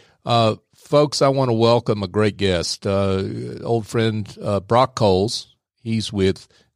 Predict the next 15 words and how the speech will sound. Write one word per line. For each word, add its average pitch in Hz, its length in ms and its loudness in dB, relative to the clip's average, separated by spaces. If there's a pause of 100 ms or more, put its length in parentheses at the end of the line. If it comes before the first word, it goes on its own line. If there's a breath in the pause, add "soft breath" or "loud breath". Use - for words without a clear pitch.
Great 131 340 2
Big 127 180 2
Ideas. 98 600 2
He's 92 160 -6
the 92 100 -4
founder 120 480 0
and 92 140 -2
chief 117 400 -2
innovation 98 560 0
officer 87 480 0
with 87 240 -6
Great 87 280 0
Big 85 160 -2
Ideas. 80 500 -4
Brock, 120 420 0